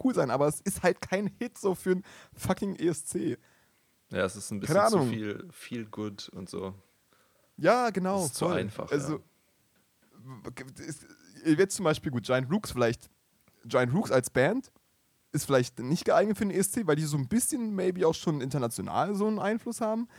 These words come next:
Speaker 1: Aber ey, warum schickt man denn da nicht Provinz hin? Warum schickt man da nicht, äh, Jeremias hin? Warum
Speaker 2: Pro-,
Speaker 1: schickt man da nicht
Speaker 2: Provinz mit dem neuen Song und der deepen Message, die leider nicht angekommen ist. <laughs>
Speaker 1: <laughs> Ja, genau, aber dann passen sie ja perfekt rein in den E S C.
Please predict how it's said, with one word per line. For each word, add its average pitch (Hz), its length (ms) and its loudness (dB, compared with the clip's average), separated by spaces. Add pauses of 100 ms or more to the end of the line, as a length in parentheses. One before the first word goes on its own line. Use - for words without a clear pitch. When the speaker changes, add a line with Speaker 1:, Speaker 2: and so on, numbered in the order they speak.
(100)
Speaker 1:
Aber 170 520 4
ey, 190 260 4
warum 175 200 4
schickt 196 260 -4
man 214 80 0
denn 202 100 2
da 190 80 2
nicht 196 280 -4 (140)
Provinz 247 400 4
hin? 135 160 4
Warum 139 180 2
schickt - 240 -4
man 170 100 2
da 151 120 0
nicht, 175 300 -2
äh, 156 420 0 (800)
Jeremias 214 480 4
hin? 113 200 4 (680)
Warum 131 160 6
Speaker 2:
Pro-, - 20 0
Speaker 1:
schickt - 220 0
man 160 80 0
da 156 80 2
nicht 160 100 2
Speaker 2:
Provinz 113 280 -2
mit 104 120 -4
dem 101 80 -2
neuen 98 260 -2
Song 101 360 -6
und 98 180 -6
der 92 300 -4 (260)
deepen 110 220 -8
Message, 98 420 -4
die 104 80 8
leider 98 320 6
nicht 104 160 -2
angekommen 104 480 -2
ist. - 340 -6 (180)
<laughs> - 280 -20
Speaker 1:
<laughs> - 920 6
Ja, 294 100 2 (180)
genau, 262 300 8
aber 165 120 10
dann 165 140 8
passen 190 280 8
sie 175 80 2
ja 170 60 4
perfekt 196 400 6
rein 226 160 6
in 147 100 2
den 120 80 4
E 123 40 8
S - 160 -2
C. 127 180 2